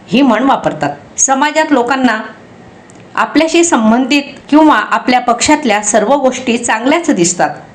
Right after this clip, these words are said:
पण इतरांनी केलेल्या त्याच गोष्टींमध्ये दोष काढले जातात, तेव्हा ही म्हण वापरतात, "आपला तो बाब्या, दुसऱ्याचा तो कार्टा." याचा अर्थ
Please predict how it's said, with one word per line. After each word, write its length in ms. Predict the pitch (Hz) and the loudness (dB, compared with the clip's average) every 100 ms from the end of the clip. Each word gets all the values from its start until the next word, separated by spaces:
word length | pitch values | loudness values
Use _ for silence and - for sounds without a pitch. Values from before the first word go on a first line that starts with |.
| - - - | -20 -20 -4
पण 160 | 214 233 240 | 0 0 0
इतरांनी 480 | 202 233 277 294 311 | -2 0 2 4 4
केलेल्या 500 | 311 220 214 208 214 | 2 -2 0 0 -2
त्याच 400 | 214 254 277 233 | -2 -2 -2 0
गोष्टींमध्ये 680 | 214 - 208 208 233 196 - - - | -2 0 0 2 0 -2 -6 -14 -6
दोष 300 | 175 311 339 | 0 0 0
काढले 360 | 247 214 202 | -2 0 0
जातात, 320 | 202 262 - 170 - - - 240 | 0 0 0 -2 -4 -12 -8 -2
तेव्हा 300 | 240 247 320 247 | 0 2 0 2
ही 80 | |
म्हण 220 | 262 208 220 | 4 4 2
वापरतात, 480 | 175 - 165 - - - - - - | 0 0 -4 -4 -6 -10 -20 -12 -4
"आपला 340 | 165 - 226 233 | -4 0 -2 0
तो 120 | - 233 | 2 2
बाब्या, 400 | 269 247 190 196 - - | 2 0 -2 -2 -8 -6
दुसऱ्याचा 480 | 185 202 214 190 - | -4 -2 0 -2 -2
तो 160 | - | -2
कार्टा." 360 | 294 269 - - - - - - | 0 0 -2 -6 -8 -12 -20 -12
याचा 340 | 190 214 - 349 | -4 -2 2 2
अर्थ 280 | 214 - | 2 0